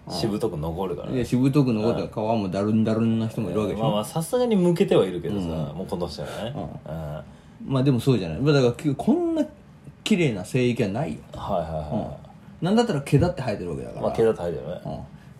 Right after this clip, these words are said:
Speaker 1: だってあんだけ守られてるのに毛いる？
Speaker 2: まあ、何のためにあるんだろうね、あの毛。
Speaker 1: もうあの毛いらないでしょ。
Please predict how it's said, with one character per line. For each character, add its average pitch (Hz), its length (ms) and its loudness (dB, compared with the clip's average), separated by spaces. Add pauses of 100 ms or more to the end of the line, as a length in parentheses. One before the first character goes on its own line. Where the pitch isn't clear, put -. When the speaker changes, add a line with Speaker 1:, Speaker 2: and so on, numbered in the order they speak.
Speaker 1:
だ 139 100 0
っ 110 40 0
て 104 80 -2
あ 147 160 0
ん 226 100 6
だ 247 80 2
け 240 60 2
守 240 220 6
ら 254 40 4
れ 233 140 4
て 165 60 -2
る 123 100 2
の 98 80 0
に 95 60 -6
毛 156 180 2
い 123 160 4
る？ 196 160 2 (760)
Speaker 2:
ま 139 240 -8
あ、 - 20 -12 (120)
何 165 240 2
の 120 80 2
た 90 100 -8
め 78 120 -6
に 71 40 -6
あ 67 40 -4
る 76 80 -10
ん - 20 -10
だ 64 80 -10
ろ 64 60 -10
う - 20 -10
ね、 80 80 -8
あ 78 60 -8
の - 0 -
毛。 101 80 -4
Speaker 1:
も 107 240 2
う - 20 2
あ 113 60 4
の 113 100 4
毛 127 140 0
い 113 80 6
ら 139 100 4
な 165 100 2
い 156 80 -2
で 110 60 -6
し - 100 -14
ょ。 - 40 -10